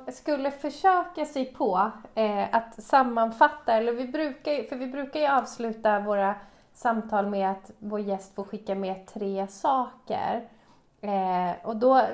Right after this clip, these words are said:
nu har vi försökt att röra oss kring det här att ge våra elever den absolut bästa läsårsstarten och sen det bästa läsåret någonsin. Eh, tre saker utifrån det vi har pratat om, Joanna.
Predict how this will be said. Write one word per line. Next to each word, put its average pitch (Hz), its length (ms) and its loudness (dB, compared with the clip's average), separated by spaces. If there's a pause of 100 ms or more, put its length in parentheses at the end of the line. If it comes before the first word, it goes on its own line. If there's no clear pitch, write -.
nu 247 200 -2
har 294 240 4
vi 294 140 -4
försökt 247 380 -4
att 233 80 0
röra 226 320 4
oss 269 160 -6
kring 202 340 -4
det 190 80 2
här 185 200 2
att 185 200 -4
ge 233 300 2
våra 220 200 2
elever 196 480 0
den 196 160 -6
absolut 214 400 -6
bästa 233 440 -4
läsårsstarten 208 1400 0 (320)
och 247 120 4
sen 220 440 6
det 220 80 0
bästa 226 300 0
läsåret 208 520 0 (120)
någonsin. 214 920 4 (300)
Eh, 202 280 4 (640)
tre 339 280 -2
saker 339 480 2
utifrån 220 420 -4
det 196 120 0
vi 196 100 -2
har 202 80 0
pratat 233 500 0
om, 196 140 0
Joanna. 170 500 -4